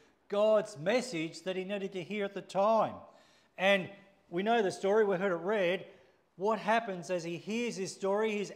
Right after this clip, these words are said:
outraged and he's distressed. And then the penny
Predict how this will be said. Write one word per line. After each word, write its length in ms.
outraged 1040
and 80
he's 160
distressed. 960
And 220
then 540
the 100
penny 600